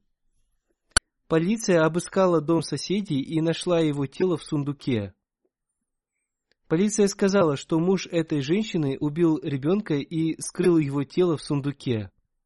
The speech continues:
Выяснилось, что его убил сын хозяина этого дома вместе с этой женщиной. Сейчас они уже признались в своём преступлении.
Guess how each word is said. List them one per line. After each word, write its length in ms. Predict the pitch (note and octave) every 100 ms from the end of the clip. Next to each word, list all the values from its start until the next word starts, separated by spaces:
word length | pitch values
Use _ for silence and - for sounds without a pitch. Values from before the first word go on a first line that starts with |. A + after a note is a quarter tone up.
| _ _ _ _ _ _ _ _ _ _ _ _ _ - - _ _
Выяснилось, 640 | D3+ G3 A3+ - E3+ D3+ C#3
что 180 | - F#3
его 320 | F#3 F#3+ F#3+
убил 380 | F3 E3+ A#3+ F#3+
сын 320 | - - G3
хозяина 560 | D#3+ E3 C#3 F3 F#3+ D#3+
этого 380 | D#3 D#3 C#3+
дома 300 | C3+ F#3 F#3+
вместе 440 | D#3+ C3+ D3+ F3 D#3+
с 140 | -
этой 240 | D3+ D3 C3+
женщиной. 640 | C#3 C3 - A#2 G#2 - _ _ _ _ _ _ _ _ _ _ _ _ _ _ _ _
Сейчас 460 | - F3 G#3 G#3+ G#3+
они 180 | F#3+ G3+
уже 220 | F#3 F#3+
признались 540 | F3 E3+ F#3+ F#3+ E3
в 20 |
своём 240 | - D#3 D3+
преступлении. 920 | D3 - D3 B2+ C#3 B2 A2 G2 F#2+